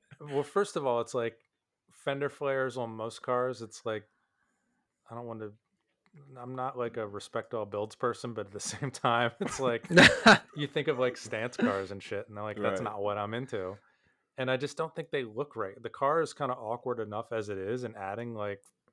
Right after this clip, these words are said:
Speaker 1: those flares on, I just don't know if it's gonna look good.
Speaker 3: Yeah.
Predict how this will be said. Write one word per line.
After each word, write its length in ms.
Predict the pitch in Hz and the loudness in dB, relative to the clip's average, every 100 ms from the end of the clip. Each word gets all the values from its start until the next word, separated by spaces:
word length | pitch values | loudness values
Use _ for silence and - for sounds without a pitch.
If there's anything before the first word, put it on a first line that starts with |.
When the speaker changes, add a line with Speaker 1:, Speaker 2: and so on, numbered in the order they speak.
| _ _ - _ | _ _ -20 _
Speaker 1:
those 320 | 123 113 107 104 | -4 -2 -2 -4
flares 440 | - 107 170 127 | -6 -2 0 0
on, 160 | 98 101 | -2 -4
I 60 | |
just 260 | 107 120 104 | -2 -4 0
don't 200 | 117 113 | 0 0
know 140 | 113 107 | 0 -2
if 140 | - | -6
it's 100 | 104 | -12
gonna 180 | - 90 | -10 -8
look 100 | 90 - | -10 -12
good. 760 | - 123 _ - _ _ - 98 | -20 -20 _ -20 _ _ -10 -8
Speaker 3:
Yeah. 140 | 90 | -8